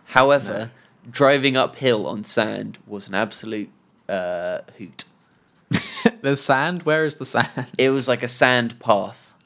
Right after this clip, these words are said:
Speaker 2: Oh, okay.
Speaker 1: It was like a sandy path near, like, a excavation mine sort of thing.
Speaker 2: Yeah.
Speaker 1: And it was an uphill, and I was driving, and I was just swinging my, uh, right stick back and forth, and the tail was just,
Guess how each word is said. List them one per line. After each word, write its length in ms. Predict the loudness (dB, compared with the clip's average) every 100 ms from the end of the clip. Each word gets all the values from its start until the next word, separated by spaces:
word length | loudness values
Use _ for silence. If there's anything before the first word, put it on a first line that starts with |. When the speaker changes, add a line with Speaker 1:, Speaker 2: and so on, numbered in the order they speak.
| _ -14 -14 -20 -20 -20 -20 _
Speaker 2:
Oh, 80 | -2
okay. 300 | -2 -2 -6
Speaker 1:
It 80 | -6
was 120 | -6
like 140 | -6 -6
a 60 |
sandy 500 | -6 2 4 4 0
path 460 | -6 2 2 2 -4
near, 260 | -10 -8 -8
like, 260 | -10 -12
a 140 | -10 -6
excavation 720 | -6 -8 -8 -2 -2 -2 -6
mine 400 | 2 2 2 -4
sort 240 | -10 -8 -8
of 80 |
thing. 300 | -6 -8 -8 -16 _ _ _ -4
Speaker 2:
Yeah. 260 | -2 -2 -6 _ _ _ _
Speaker 1:
And 360 | -2 0 0 -2
it 40 |
was 100 | -4
an 80 | 0
uphill, 480 | -2 0 -2 -2 -6 _ _ _ -10
and 100 | -8
I 60 |
was 100 | -8
driving, 380 | 0 2 2 -4
and 80 | -12
I 40 | -14
was 100 | -14
just 500 | -14 -10 -10 -12 -12
swinging 500 | -8 -6 -6 -10 -12
my, 340 | -10 -10 -8
uh, 640 | -8 -6 -6 -8 -6 -6 -8 -14 _ _ _ _ _
right 300 | 0 2 2
stick 340 | -2 -2 -2 2
back 220 | 2 2
and 100 | -10
forth, 320 | -6 -4 -4
and 120 | -10 -18
the 40 |
tail 360 | -4 0 0 -2
was 160 | -10 -16
just, 380 | -14 -16 -18